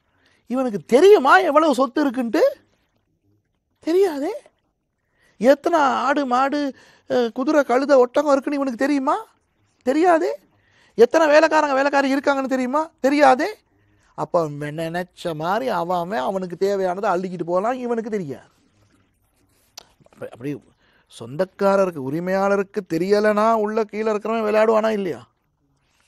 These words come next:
ஆ? விளையாடுவான் தானே. சரி,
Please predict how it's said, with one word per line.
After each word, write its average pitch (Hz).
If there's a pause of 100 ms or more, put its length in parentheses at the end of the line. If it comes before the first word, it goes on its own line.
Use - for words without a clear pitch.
ஆ? 220 (360)
விளையாடுவான் 196
தானே. 185 (520)
சரி, 190